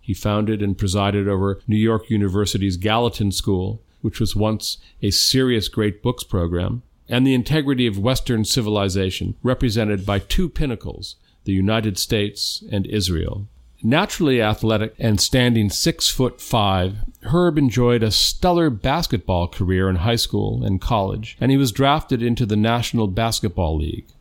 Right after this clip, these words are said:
Had he not suffered an injury, he might well have gone on to a long professional career in the sport.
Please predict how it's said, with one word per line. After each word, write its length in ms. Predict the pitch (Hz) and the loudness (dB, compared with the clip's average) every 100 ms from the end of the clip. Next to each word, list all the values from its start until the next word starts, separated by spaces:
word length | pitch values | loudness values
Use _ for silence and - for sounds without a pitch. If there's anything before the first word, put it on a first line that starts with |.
| _ _ | _ _
Had 160 | - 113 | -2 2
he 60 | |
not 260 | 117 131 123 | 4 2 0
suffered 340 | - 131 120 107 | 0 0 2 0
an 120 | 104 | 0
injury, 580 | 151 190 131 107 113 127 | 0 2 2 2 0 -2
he 200 | 117 117 | 0 2
might 300 | 120 120 113 | 2 2 0
well 320 | 113 113 110 | 2 2 2
have 180 | 104 95 | 0 0
gone 260 | 110 104 | 0 2
on 280 | 101 92 98 | 2 2 0
to 180 | - 117 | 2 2
a 80 | 101 | 2
long 540 | 92 110 110 113 107 - - | 2 2 2 0 -2 -6 -4
professional 560 | 104 117 98 - 98 | -2 0 0 0 0
career 480 | - 92 87 90 90 | -2 -2 0 2 0
in 100 | 95 | 0
the 100 | 90 | 0
sport. 520 | - - 123 69 - | 0 0 0 -2 -6